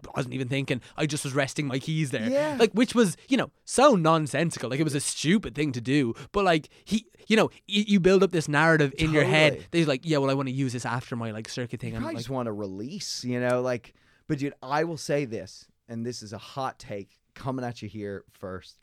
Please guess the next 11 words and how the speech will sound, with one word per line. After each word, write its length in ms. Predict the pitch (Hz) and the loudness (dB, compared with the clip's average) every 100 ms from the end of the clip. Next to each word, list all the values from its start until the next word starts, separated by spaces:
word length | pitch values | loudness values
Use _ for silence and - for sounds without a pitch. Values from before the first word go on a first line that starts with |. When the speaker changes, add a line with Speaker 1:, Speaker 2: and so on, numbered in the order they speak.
| _ 135 | _ -12
Speaker 1:
All 100 | 123 | -8
right, 120 | 113 | -4
blind 200 | 123 123 | -2 0
Speaker 2:
I 40 | |
Speaker 1:
boy. 140 | 117 131 | 0 -2
Speaker 2:
think 320 | 143 131 - _ _ - - | -4 -6 -14 _ _ -14 -8
the 80 | |
way 560 | 107 95 117 110 104 92 _ | -8 -4 -4 -4 -6 -8 _
that 160 | 110 - | -14 -10
men 680 | 110 110 110 113 117 135 131 - | -6 -6 -6 -6 -8 -8 -12 -10
behave 580 | 120 110 101 92 87 | -10 -8 -10 -10 -12